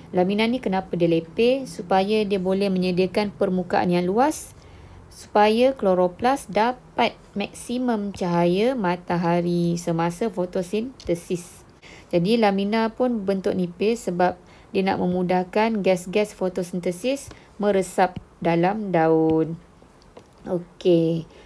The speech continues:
so boleh kenal lah, ini lamina. Dan ini adalah petiole. Ha, petiole ni adalah, uh, bahagian tangkai daun yang menyambungkan lamina pada batang.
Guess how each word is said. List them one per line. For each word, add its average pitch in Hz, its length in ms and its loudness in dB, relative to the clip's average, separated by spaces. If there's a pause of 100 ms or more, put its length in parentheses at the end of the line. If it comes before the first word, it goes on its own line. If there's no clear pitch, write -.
(100)
so 202 160 0
boleh 185 240 2
kenal 180 320 0
lah, 220 240 2
ini 175 240 0
lamina. 175 880 0 (2250)
Dan 180 160 -2
ini 185 320 -2
adalah 175 480 2
petiole. 175 880 0 (240)
Ha, - 160 -16
petiole 226 560 -2
ni 247 240 -4
adalah, 185 720 -2 (640)
uh, 180 480 0
bahagian 185 880 2 (720)
tangkai 220 480 6
daun 220 640 6
yang 196 320 4
menyambungkan 185 1040 2
lamina 180 560 2
pada 165 240 0
batang. 160 640 -2